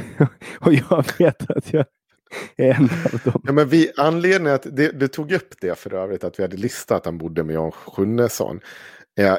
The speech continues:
Speaker 2: det var ju nog för att vid den tidpunkten var just att vi ville visa att det hela tiden fanns återkoppling till Sverigedemokraterna. Och jag tror att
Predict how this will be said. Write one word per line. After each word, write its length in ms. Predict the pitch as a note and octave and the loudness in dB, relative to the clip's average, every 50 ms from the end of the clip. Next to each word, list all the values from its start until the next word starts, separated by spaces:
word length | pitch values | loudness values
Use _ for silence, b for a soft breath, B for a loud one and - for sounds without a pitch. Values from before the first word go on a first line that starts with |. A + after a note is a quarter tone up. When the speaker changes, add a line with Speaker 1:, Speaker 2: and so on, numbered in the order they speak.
| - | 0
Speaker 2:
det 140 | A#2+ C3 B2+ | 2 2 2
var 300 | B2 B2+ - B2+ A#2+ A#2+ | 2 2 2 4 4 4
ju 60 | A#2 | 4
nog 380 | A2+ G#2+ G#2 G#2 G#2 F#2+ - - | 2 0 -2 -2 -4 -6 -8 -10
för 180 | - - G#2+ G2+ | -4 -2 -2 -2
att 120 | - - | 0 0
vid 120 | A2+ A2 | -2 0
den 360 | G#2+ C3 C3 B2 B2 A#2 A2 - _ _ _ _ - - | 2 2 2 2 2 -2 -6 -8 _ _ _ _ -8 -4
tidpunkten 720 | G#2 G2+ F#2 F2 - - G#2 F#2+ F#2 E2+ - - E2 E2 | -2 -2 -4 -4 -6 -4 -4 -4 -4 -6 -6 -6 -4 -2
var 160 | E2 E2 E2 E2 | 0 0 0 0
just 320 | E2 E2 D#2+ - - - | 0 -2 -4 -6 -6 -4
att 260 | D#2+ D#2+ - - - - | -4 -4 -6 -8 -14 -8
vi 220 | - F#2 F#2 F#2 | -6 -4 -2 -2
ville 360 | F2 F2 G2+ F#2+ F2 F2+ F#2 | -2 0 0 0 2 2 2
visa 440 | E2+ F2+ F#2 F2+ F2 - - - F2+ | 2 0 -2 -2 -2 -4 -2 -2 -4
att 120 | E2 - | -4 -2
det 60 | - E2 | -4 -2
hela 240 | G2 G2 E2+ E2+ | 0 0 2 0
tiden 220 | E2 - F#2 E2 D#2+ | 0 -2 -4 -6 -4
fanns 260 | - F2+ E2+ D#2+ - | -4 -4 -4 -4 -4
återkoppling 680 | F2+ F2 E2+ - - - - F2 - _ - D2 D#2+ D2+ | -2 -2 -2 -4 -4 -8 -6 -6 -6 _ -6 -6 -6 -6
till 140 | - F2 E2 | -6 -6 -4
Sverigedemokraterna. 1080 | - - F#2+ G2 G2+ A2 G#2+ G#2+ A2+ A2+ - A#2+ F2+ - - _ - - G1+ - - B B B B B B B B | 0 2 4 4 4 4 2 0 -2 0 0 0 0 0 -2 _ -18 -16 -16 -16 -20 B B B B B B B B
Och 100 | G3+ G3+ | 4 6
jag 140 | G3+ G3 G3 | 6 4 4
tror 180 | - G#3 G#3 G3 | 2 2 2 2
att 100 | F3+ - | 2 0